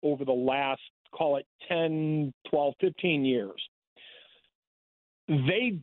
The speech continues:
didn't know that you could lose money in the market. They had never experienced the huge pain that, that we're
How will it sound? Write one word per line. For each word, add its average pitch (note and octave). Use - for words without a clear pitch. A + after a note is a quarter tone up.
didn't F#3+
know D3
that D#3+
you F3+
could F3
lose D#3+
money C#3+
in D3
the D3+
market. G3+
They F#3
had E3
never F#3
experienced D#3+
the D3
huge F3+
pain E3
that, D3
that D3+
we're D#3+